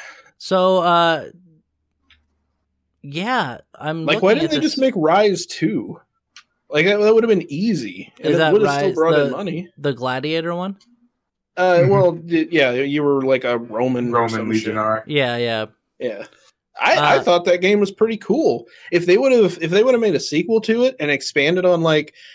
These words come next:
Speaker 2: like, made the combat flow a bit better and not done so many of the, like, set piece moments and just, like, focused on making a Roman Batman game,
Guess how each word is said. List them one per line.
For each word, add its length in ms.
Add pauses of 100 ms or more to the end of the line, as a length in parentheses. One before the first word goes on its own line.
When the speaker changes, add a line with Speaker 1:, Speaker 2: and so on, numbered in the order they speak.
Speaker 2:
like, 180
made 280
the 60
combat 560
flow 380
a 60
bit 260
better 540
and 280
not 360
done 260
so 240
many 240
of 140
the, 80
like, 200
set 280
piece 240
moments 420
and 180
just, 220
like, 220
focused 360
on 160
making 360
a 80
Roman 400
Batman 480
game, 360